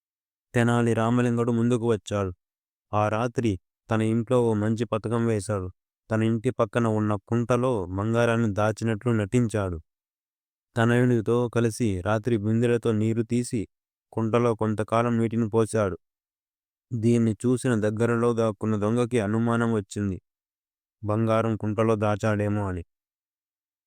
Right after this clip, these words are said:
రాత్రి వేళ దొంగ తెనాలి ఇంటికి వచ్చి ఆ కుంటలోకి దిగి బంగారం వెతకసాగాడు. అదే సమయంలో రామలింగడు పోలీసులకు సమాచారం ఇచ్చాడు.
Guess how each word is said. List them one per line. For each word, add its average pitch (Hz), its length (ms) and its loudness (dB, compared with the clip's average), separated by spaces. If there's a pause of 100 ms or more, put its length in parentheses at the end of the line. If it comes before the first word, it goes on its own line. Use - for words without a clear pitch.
(220)
రాత్రి 117 380 2
వేళ 117 420 2 (380)
దొంగ 117 380 2
తెనాలి 113 440 0
ఇంటికి 107 300 -2
వచ్చి 104 440 -2
ఆ 101 180 -4
కుంటలోకి 117 640 0
దిగి 117 360 -2 (320)
బంగారం 117 500 2
వెతకసాగాడు. 104 800 -2 (380)
అదే 120 240 4
సమయంలో 110 640 0
రామలింగడు 117 600 2
పోలీసులకు 113 640 0
సమాచారం 113 720 0
ఇచ్చాడు. 101 420 -2